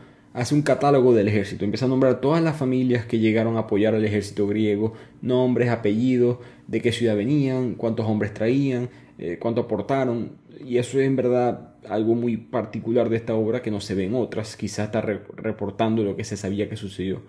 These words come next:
en esa época. Pero lo relevante de esta lista en el libro es que nos muestra quiénes son los personajes principales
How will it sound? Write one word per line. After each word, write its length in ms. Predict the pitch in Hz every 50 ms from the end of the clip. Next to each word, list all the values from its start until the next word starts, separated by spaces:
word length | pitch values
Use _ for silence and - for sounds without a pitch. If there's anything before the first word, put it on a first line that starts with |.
| - - - _ - - _ _ _ -
en 160 | 120 101 98
esa 200 | 98 - - -
época. 280 | - - - - - - _ _ _ _ _ _ _ _ _ _
Pero 160 | - 151 151
lo 140 | 151 151 147
relevante 460 | 143 143 147 139 135 147 160 160 175
de 60 | 175 175
esta 180 | 170 - 180
lista 280 | 202 202 170 - - 180
en 80 | 185
el 80 | 190 196
libro 240 | 190 190 180 185 175
es 60 | -
que 100 | - 147
nos 160 | 139 139 131
muestra 400 | 127 143 147 127 - - - 139
quiénes 240 | - 139 135 127 -
son 120 | - 127
los 100 | 127 123
personajes 400 | - 123 117 - 120 117 117 117
principales 560 | 113 - 110 - 117 - - 110 110 110 107